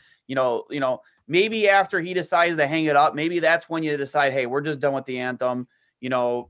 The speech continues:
if in certain situations, yeah, we'll play it, but, eh, you know, just to just avoid all of this nonsense that goes on and just,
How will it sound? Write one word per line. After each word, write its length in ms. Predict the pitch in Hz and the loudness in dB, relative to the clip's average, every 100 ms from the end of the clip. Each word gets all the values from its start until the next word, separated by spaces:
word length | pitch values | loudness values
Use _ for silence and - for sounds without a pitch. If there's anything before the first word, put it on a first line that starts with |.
| _ | _
if 260 | 113 135 135 | -4 -4 -6
in 120 | 143 | -6
certain 320 | - 190 160 | -2 -4 -2
situations, 760 | 165 165 165 151 151 156 147 135 | -8 -6 0 2 2 -4 -6 0
yeah, 200 | 131 131 | 2 2
we'll 180 | 135 | -2
play 300 | 120 139 135 | -4 -2 0
it, 240 | 135 127 _ | 2 0 _
but, 300 | 123 120 - _ | -6 -4 -8 _
eh, 280 | 170 175 170 - | -8 -4 -6 -8
you 120 | 151 | -8
know, 180 | 151 143 - _ _ | -4 -4 -8 _ _
just 200 | 180 175 | -10 -4
to 100 | 196 | -6
just 200 | 165 165 | -6 -4
avoid 520 | 156 139 131 147 151 143 | -4 -4 0 2 4 4
all 200 | 131 143 | 4 2
of 100 | 135 | 0
this 200 | 131 131 | -6 -4
nonsense 440 | 127 131 143 131 | -4 -2 -4 -6
that 100 | 131 | -8
goes 240 | 131 123 | -6 -4
on 320 | 120 120 123 127 | -2 -2 -4 -6
and 120 | 131 | -10
just, 260 | 127 - | -12 -14